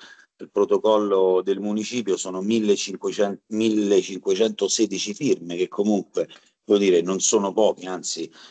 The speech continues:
credo che sia, che sono t-, tantissime. Anzi, invito i, i comitati di quartiere a raccoglierne,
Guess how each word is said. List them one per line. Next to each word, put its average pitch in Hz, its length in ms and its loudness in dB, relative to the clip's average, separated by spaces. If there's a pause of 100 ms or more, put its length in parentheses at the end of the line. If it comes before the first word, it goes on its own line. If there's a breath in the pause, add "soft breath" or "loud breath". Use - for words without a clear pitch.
credo 95 360 2
che 85 100 -2
sia, - 260 -4
che 80 140 -14
sono 90 460 -4 (120)
t-, - 260 -10
tantissime. 98 920 -4 (420 loud breath)
Anzi, 104 360 0
invito 107 580 0
i, 95 340 -10
i 95 40 -10
comitati 101 420 -2
di 92 100 -6
quartiere 92 540 -2
a 87 180 -6
raccoglierne, 87 920 -2